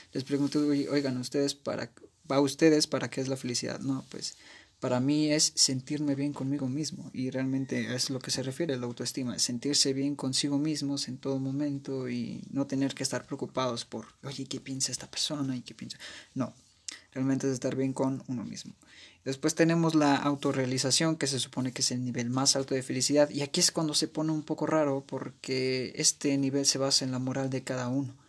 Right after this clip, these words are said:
Es decir, cuando ya tienes, se supone que la autoestima, la aceptación, la seguridad, tus necesidades fisiológicas bien cu-, cubiertas, después queda aquí la autorrealización.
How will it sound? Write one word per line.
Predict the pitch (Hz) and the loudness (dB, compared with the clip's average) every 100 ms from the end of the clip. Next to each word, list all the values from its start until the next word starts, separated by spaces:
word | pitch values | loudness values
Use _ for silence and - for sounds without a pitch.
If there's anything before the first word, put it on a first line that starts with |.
| - - - - | -20 -20 -20 -10
Es | 139 | -2
decir, | 131 135 | 0 0
cuando | 131 123 | -2 -2
ya | 123 131 | 0 -4
tienes, | - 139 131 127 | -2 -2 0 2
se | - - - | 2 4 2
supone | 131 131 - 127 123 | 0 -6 -6 -6 -6
que | - 120 113 - _ _ - | -4 -6 -6 -10 _ _ -2
la | 143 | 0
autoestima, | 123 - - 143 135 123 | 0 -2 -2 0 0 0
la | 117 | 0
aceptación, | 113 - - 131 127 | -2 -2 0 2 2
la | |
seguridad, | 120 - 120 107 113 131 135 139 - - _ | -2 -2 -6 -6 -4 -2 0 -2 -6 -20 _
tus | 113 113 113 110 127 135 | -8 -6 -6 -8 -6 -2
necesidades | 127 131 135 127 127 | -2 0 0 0 0
fisiológicas | 139 - 123 135 131 123 120 | 0 0 0 -4 -4 -8 -6
bien | 131 | -6
cu-, | 139 143 143 - | -4 -6 -6 -14
cubiertas, | - 135 143 147 143 143 - - - _ _ _ _ - - - - | -10 0 0 0 -4 -6 -12 -20 -20 _ _ _ _ -20 -20 -20 -8
después | 135 - 139 | -6 0 0
queda | - 143 | 4 4
aquí | 135 135 | 4 2
la | 143 139 | 2 2
autorrealización. | 120 139 131 120 117 117 117 - 156 117 | 0 -4 -4 -4 -2 -2 0 0 2 0